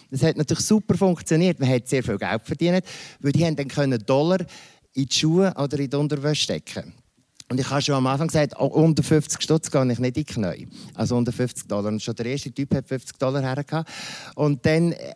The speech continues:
habe ich wirklich viel Geld verdient. Und es ist ganz spannend gewesen. Man hätte ja nicht müssen schnell, sondern eher lasziv tanzen. Und dann hat man durch das halt, ähm, auch können Englisch lernen oder den Text für den nächsten Tag. <laughs> Grandiose Geschichte. Also, es hat super funktioniert.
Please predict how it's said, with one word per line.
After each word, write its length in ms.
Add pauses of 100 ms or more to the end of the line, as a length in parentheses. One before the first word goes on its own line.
habe 240
ich 60
wirklich 240
viel 200
Geld 360
verdient. 420
Und 120
es 40
ist 140
ganz 240
spannend 360
gewesen. 220
Man 100
hätte 240
ja 60
nicht 140
müssen 240
schnell, 440
sondern 340
eher 200
lasziv 800
tanzen. 420
Und 160
dann 160
hat 140
man 140
durch 120
das 320
halt, 280
ähm, 240 (320)
auch 140
können 220
Englisch 400
lernen 420
oder 160
den 180
Text 560
für 100
den 140
nächsten 320
Tag. 220 (840)
<laughs> 840
Grandiose 580
Geschichte. 400
Also, 180
es 60
hat 80
super 240
funktioniert. 720